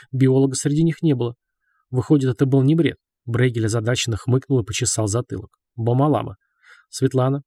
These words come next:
мы здесь". Женщины с детьми жались возле самой воды на другом конце острова. "Все в порядке?" "Да", кивнул Камохин. "Можете возвращаться". "Что тут было?" подбежала к Осипову любопытная девочка. "Раки",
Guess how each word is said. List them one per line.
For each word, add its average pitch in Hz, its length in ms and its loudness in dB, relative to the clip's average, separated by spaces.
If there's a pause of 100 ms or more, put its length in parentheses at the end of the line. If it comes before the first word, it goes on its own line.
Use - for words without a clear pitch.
(180)
мы 143 180 2
здесь". 151 380 0 (100)
Женщины 127 440 0
с 104 40 -6
детьми 131 340 0
жались 123 380 -2
возле 123 220 0
самой 117 360 0
воды 123 340 0 (260)
на 120 80 -4
другом 117 300 0
конце 117 380 -2
острова. 104 440 -8 (100)
"Все - 160 -6
в - 60 -10
порядке?" 147 420 -2 (220)
"Да", 123 280 -2 (180)
кивнул 113 280 -2
Камохин. 113 440 -6
"Можете 131 300 2
возвращаться". 127 640 -2 (540)
"Что - 200 -4
тут 135 140 -4
было?" 123 340 2 (200)
подбежала 117 540 -2
к - 100 -8
Осипову 120 360 -2
любопытная 113 540 -2
девочка. 113 460 -4 (580)
"Раки", 160 400 0